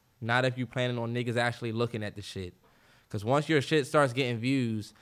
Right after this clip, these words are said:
and I don't even care if it's a thousand views for real, for real, they're gonna just start pinning your, they're gonna, they could at any moment say you're using too much bandwidth and you're gone.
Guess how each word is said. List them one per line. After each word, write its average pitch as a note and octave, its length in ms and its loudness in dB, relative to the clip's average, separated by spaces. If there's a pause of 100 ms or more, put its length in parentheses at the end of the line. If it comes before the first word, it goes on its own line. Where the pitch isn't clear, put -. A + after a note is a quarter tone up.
(220)
and A#2 100 0
I C#3 40 6
don't F3 100 6
even D3+ 160 2
care D3 160 4
if C#3 80 2
it's C3+ 80 -4
a A#2+ 80 0
thousand C#3 420 6
views A2+ 220 -2
for A#2 140 -6
real, A2 140 0
for A2 140 -4
real, G2+ 120 0
they're A2+ 160 0
gonna B2+ 180 0
just A#2 180 -4
start G#2+ 220 -2
pinning B2 240 -4
your, A2 140 -4
they're C#3 180 2
gonna, D3 280 2 (420)
they E3+ 160 8
could E3+ 260 2
at D3 260 2
any E3 240 4
moment C#3 460 4 (460)
say C3+ 360 2
you're A#2+ 280 2
using A#2 560 0
too C3 220 -4
much A#2 600 -2
bandwidth A2+ 560 -2
and A2+ 160 -6
you're A2 120 -4
gone. G2 420 -6